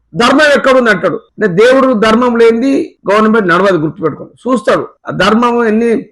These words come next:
ఎన్ని రోజులు నడుస్తుంది, ఏం కథ అని చూస్తాడు. ధర్మం ఎప్పటికి నడుస్తుంది, అవి-,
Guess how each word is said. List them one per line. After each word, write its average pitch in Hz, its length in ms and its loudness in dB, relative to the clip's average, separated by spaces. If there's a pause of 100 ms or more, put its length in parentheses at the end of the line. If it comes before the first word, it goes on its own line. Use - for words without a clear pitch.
(340)
ఎన్ని 233 200 4
రోజులు 226 240 4
నడుస్తుంది, 202 340 0
ఏం 196 140 2
కథ 175 120 -2 (480)
అని 202 140 -2
చూస్తాడు. 214 300 0 (100)
ధర్మం 233 300 0
ఎప్పటికి 277 300 0
నడుస్తుంది, 202 320 0 (540)
అవి-, 208 180 0